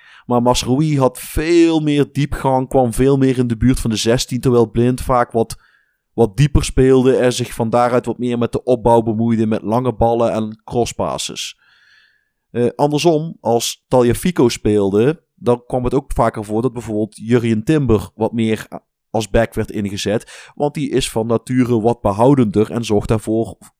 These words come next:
daarmee voor een stukje balans. Dat heeft ook weer te maken met, eh, de indeling van je middenveld en van je vleugelspelers.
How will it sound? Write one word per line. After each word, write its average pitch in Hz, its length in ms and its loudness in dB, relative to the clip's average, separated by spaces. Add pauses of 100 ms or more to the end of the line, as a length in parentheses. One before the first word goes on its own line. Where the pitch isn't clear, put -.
daarmee 107 500 -2
voor 107 120 -4
een 110 60 0
stukje 110 320 -4
balans. 110 560 -2 (300)
Dat - 100 -2
heeft 156 160 4
ook 175 100 4
weer 175 180 4
te 135 80 -4
maken 131 360 -2
met, 120 260 -2
eh, 107 100 -4 (380)
de 113 120 -6
indeling 117 400 -2
van 110 100 -2
je 104 80 -2
middenveld 113 460 0
en 107 80 -6
van 107 120 -2
je 104 100 -4
vleugelspelers. 113 960 -4